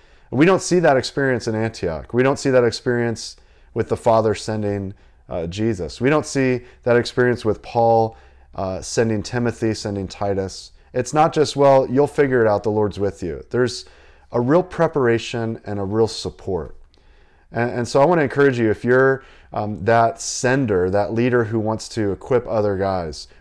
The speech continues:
we need to make sure that we're doing the hard work of, of preparation in these men, that we're giving them opportunities, that we're willing to send and, and train and equip.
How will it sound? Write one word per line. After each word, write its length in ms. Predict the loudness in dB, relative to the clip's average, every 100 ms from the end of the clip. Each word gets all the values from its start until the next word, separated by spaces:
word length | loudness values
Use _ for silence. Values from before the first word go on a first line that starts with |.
| -6
we 120 | -4
need 160 | -2
to 80 | -2
make 160 | -2 -2
sure 240 | 0 2
that 120 | 2
we're 120 | 0 0
doing 240 | 0 -2
the 80 | -4
hard 240 | -2 -2
work 220 | -2 -2
of, 260 | -2 -6 -8 -12
of 180 | -12
preparation 800 | -4 -4 -2 0 0 -2 -6 -8 -6
in 240 | -4 -2
these 260 | -2 -4 -6
men, 220 | -10 -10
that 100 | -8
we're 140 | -6 0
giving 240 | 0 0
them 140 | 0
opportunities, 680 | -2 -4 -8 -8 -8 -6 -8
that 120 | -8
we're 280 | -4 -4 -4 -8 _ _ _ _
willing 380 | -4 -2 0 -2
to 80 | -4
send 340 | -4 -4 -4
and, 240 | -6 -8
and 140 | -10 -12
train 340 | -8 -6 -6
and 80 | -8
equip. 400 | -12 -10 -10 -10